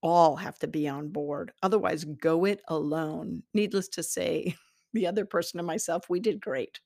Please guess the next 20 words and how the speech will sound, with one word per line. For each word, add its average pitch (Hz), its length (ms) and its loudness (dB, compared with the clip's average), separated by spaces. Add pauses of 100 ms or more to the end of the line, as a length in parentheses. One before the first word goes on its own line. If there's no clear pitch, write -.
(420)
But, 151 280 6 (360)
but 180 440 2
that, 165 240 4 (320)
you 226 100 4
know, 165 100 4
that's 175 240 2
our 185 140 2
journey. 156 440 0 (1040)
So 202 380 6 (760)
just - 240 2
be 466 140 6
aware 165 420 4
when 165 160 -4
you're 160 140 -4
manifesting 156 1000 -6
that 170 140 0
if 175 220 -2
you're 190 100 2
going 202 360 2
to 214 400 -2